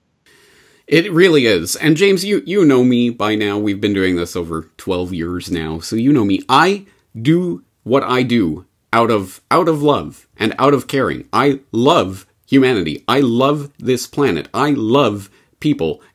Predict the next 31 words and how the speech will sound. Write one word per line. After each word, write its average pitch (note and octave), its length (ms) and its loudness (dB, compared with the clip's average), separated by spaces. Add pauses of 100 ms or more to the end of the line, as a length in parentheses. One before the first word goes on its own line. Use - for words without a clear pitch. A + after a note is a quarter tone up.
and A2+ 180 0
I C3+ 140 4
want B2+ 560 0 (120)
the A#2 180 2
best - 540 -4
for A#2 260 -2
humanity. G#2 540 0
That A#2 280 -2
is A#2+ 100 -2
why A2+ 300 0
I A2 220 0
do G#2+ 160 -2
what G2+ 140 -2
I F#2 100 0
do, F#2 200 -2
and G2 140 0
I F#2+ 60 0
warn B2+ 420 2
about A2 300 -2
the A2 60 -2
dangers A#2 480 0
that G#2+ 120 0
are G2+ 80 0
coming G2 320 2
so A#2 220 0
that A2 200 -2
we A2 80 -2
can G2 160 -4
head G2 160 -4
them F2 140 -2
off. D#2+ 300 -6